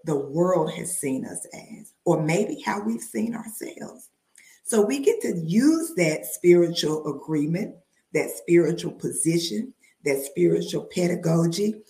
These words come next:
We get to use that in communication with God and the divine and the universe to u-, to help us to determine our best ways of going through this life.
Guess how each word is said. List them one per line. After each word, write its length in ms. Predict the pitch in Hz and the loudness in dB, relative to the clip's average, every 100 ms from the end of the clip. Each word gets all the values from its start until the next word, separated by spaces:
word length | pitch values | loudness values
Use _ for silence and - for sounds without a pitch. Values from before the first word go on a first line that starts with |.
| _ _ | _ _
We 160 | - 269 | 0 2
get 220 | 311 302 | 0 0
to 100 | 226 | -4
use 560 | 175 185 220 254 233 - | -4 0 0 0 -6 -4
that 260 | 151 147 - | -4 -4 -6
in 180 | 165 165 | -6 -6
communication 1000 | 156 160 180 165 - 185 214 - - 160 | -8 -4 -2 -4 -4 -4 -2 -4 -10 -10
with 220 | 151 - | -12 -12
God 320 | 147 135 139 160 | -10 -8 -8 -8
and 160 | 156 | -8
the 100 | 147 | -8
divine 540 | 151 143 143 139 147 165 | -10 -12 -14 -14 -14 -16
and 100 | 143 | -20
the 140 | - 143 | -20 -14
universe 540 | 156 254 - 131 135 - _ _ _ - _ - | -10 -10 -10 -10 -10 -14 _ _ _ -20 _ -4
to 120 | 226 | -2
u-, 300 | 190 214 - | -2 -4 -4
to 120 | - 202 | -2 -2
help 420 | - 269 339 - | -2 -2 -4 -2
us 220 | 196 202 208 | -2 0 0
to 120 | 185 | -4
determine 880 | 170 156 - - 233 415 165 160 208 - _ _ _ - | -2 -4 -6 -8 -8 -6 -4 -4 -6 -12 _ _ _ -4
our 220 | 170 170 | -4 -2
best 380 | 180 202 - - | 0 0 0 -4
ways 440 | 175 165 165 170 | -4 0 2 2
of 220 | 170 170 170 | 0 -8 -4
going 500 | 160 202 180 165 165 | 0 2 2 0 -2
through 260 | 151 156 | -2 0
this 260 | 170 175 175 | 0 0 0
life. 380 | 214 254 - | 0 0 -6